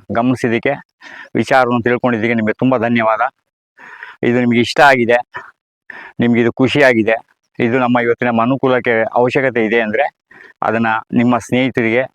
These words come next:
ನಿಮ್ಮ ಬಂಧುಗಳಿಗೆ ಫಾರ್ವರ್ಡ್ ಮಾಡಿ. ಮತ್ತೆ ನಮ್ಮ ಚಾನಲ್‌ಗೆ ನಾವು ನಮ್ಮ ಗುರಿ ಇಟ್ಟಿರೋದು ಇದು ರೈತರ ಚಾನಲ್ಲು, ಕೋಟಿ ಚಂದಾದಾರ ಆಗ್ಬೇಕು ಇದಕ್ಕೆ.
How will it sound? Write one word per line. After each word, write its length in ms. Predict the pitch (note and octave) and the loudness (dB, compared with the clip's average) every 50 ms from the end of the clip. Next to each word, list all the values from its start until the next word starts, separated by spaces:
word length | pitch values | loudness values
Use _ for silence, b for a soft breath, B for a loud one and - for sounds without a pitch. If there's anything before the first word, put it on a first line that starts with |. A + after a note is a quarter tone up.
| - | -4
ನಿಮ್ಮ 200 | A#2 A2+ A2+ A2+ | -2 0 0 0
ಬಂಧುಗಳಿಗೆ 600 | G2 G2+ A#2 A#2+ B2 B2 A2+ A2+ G#2+ G2+ A2 A2+ - _ _ _ _ - - | 0 0 -2 0 0 0 0 0 0 0 -2 -2 -4 _ _ _ _ -6 -2
ಫಾರ್ವರ್ಡ್ 360 | - A2+ A#2 B2 B2 A#2 G#2+ | 0 0 0 0 0 0 0
ಮಾಡಿ. 200 | G#2 G2+ G#2 A#2+ - _ _ B B B B B B - | -2 -2 -2 -6 -8 _ _ B B B B B B -6
ಮತ್ತೆ 160 | B2 A#2 C#3 | -4 -2 -2
ನಮ್ಮ 240 | B2+ A#2+ B2 C#3+ C#3 | -2 -2 -2 -2 -4
ಚಾನಲ್‌ಗೆ 580 | A#2 - B2 A#2 B2 C3 B2+ B2 B2 B2 C#3 D3 _ _ _ B B B B B B | -2 0 2 2 2 2 0 -2 -2 -2 -4 -4 _ _ _ B B B B B B
ನಾವು 220 | A2+ A2+ A#2 A#2 A#2 | 0 2 2 2 2
ನಮ್ಮ 240 | A2+ A#2 B2 B2 A2+ | 2 0 2 0 0
ಗುರಿ 300 | G2+ G#2+ C3+ C#3+ C#3+ C3+ | 0 0 0 2 2 0
ಇಟ್ಟಿರೋದು 600 | A#2 - A#2 A2+ A#2 A#2 C#3+ C#3 G#2+ F#2+ - _ _ _ B B B B - | 0 0 0 0 2 2 2 0 -2 -4 -8 _ _ _ B B B B -2
ಇದು 200 | B2 B2 C3 B2+ | 0 2 2 2
ರೈತರ 360 | A#2 B2 C#3 C#3 - D3+ C#3 | 2 0 0 0 0 0 0
ಚಾನಲ್ಲು, 500 | C3 - B2 A#2 A#2 A2 G#2+ A2 B2+ - - _ _ _ B B B B B _ _ _ | 0 -2 -2 -2 0 -2 0 -2 -2 -4 -6 _ _ _ B B B B B _ _ _
ಕೋಟಿ 560 | - - C#3+ D#3+ E3+ D#3 - E3+ D#3+ D3+ C3 - _ _ _ _ _ _ _ _ _ _ | -2 0 2 2 2 2 2 2 2 2 0 -4 _ _ _ _ _ _ _ _ _ _
ಚಂದಾದಾರ 520 | - - C3 C3 C3+ C#3 C3 B2+ B2 A#2+ A#2+ C#3 | -2 0 0 2 4 2 2 2 2 0 -2 -2
ಆಗ್ಬೇಕು 300 | C3 A2 F#2+ F#2 - - | -4 -4 -4 -6 -10 -10
ಇದಕ್ಕೆ. 180 | D#2+ - - | -10 -8 -12